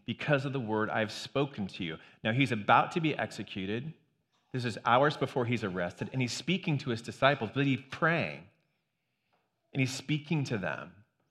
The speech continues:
And he says, "Already the word that I've spoken to you, if you will trust me, I have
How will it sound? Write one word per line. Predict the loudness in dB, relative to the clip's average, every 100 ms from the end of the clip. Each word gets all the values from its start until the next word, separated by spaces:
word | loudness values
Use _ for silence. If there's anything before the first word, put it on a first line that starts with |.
| _ -4
And | -2
he | 0
says, | -2 4
"Already | 6 6 6 4
the | 2 2
word | 4 4 4
that | 4
I've | 2
spoken | 0 -2 0 0 -2 -6
to | -6
you, | -10 -12 -6
if | -4 0
you | 0
will | 0
trust | -4 0 0 0 -4
me, | -4 -2
I | -2
have | -2